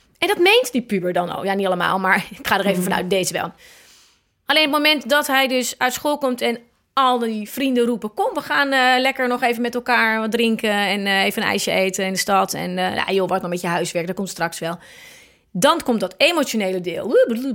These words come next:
Speaker 1: bloep, bloep, wordt heel
Speaker 2: Mhm.
Speaker 1: erg wiebelig. Dat rationele deel verliest het, zolang dat nog niet helemaal klaar is en uitontwikkeld is,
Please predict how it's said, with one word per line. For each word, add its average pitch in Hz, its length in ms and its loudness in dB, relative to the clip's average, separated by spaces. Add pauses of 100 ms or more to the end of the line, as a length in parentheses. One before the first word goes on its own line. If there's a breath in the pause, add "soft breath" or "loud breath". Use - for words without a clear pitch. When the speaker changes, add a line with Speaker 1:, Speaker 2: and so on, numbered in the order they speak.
Speaker 1:
bloep, 170 120 -6
bloep, 311 320 0
wordt 269 180 -4
heel 202 100 0
Speaker 2:
Mhm. 185 80 0
Speaker 1:
erg 190 100 -2
wiebelig. 415 560 2 (140)
Dat 240 140 -4
rationele 269 480 2
deel 240 180 4
verliest 240 460 0
het, 202 240 -2
zolang 233 360 0
dat 202 140 2
nog 220 260 2
niet 226 380 0
helemaal 202 440 -2
klaar 202 340 4
is 175 240 -4
en 196 180 -6
uitontwikkeld 180 600 -4
is, 151 160 -6